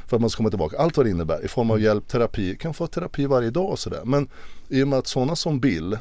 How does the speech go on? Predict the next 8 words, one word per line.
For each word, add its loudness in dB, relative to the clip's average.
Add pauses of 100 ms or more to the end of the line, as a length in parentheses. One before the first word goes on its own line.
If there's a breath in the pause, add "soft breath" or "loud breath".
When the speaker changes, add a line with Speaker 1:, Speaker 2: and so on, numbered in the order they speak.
(380 soft breath)
Speaker 1:
eh, 0
och 0
växenheten 0
tar -4
så -4
stor 0
del -2
av 2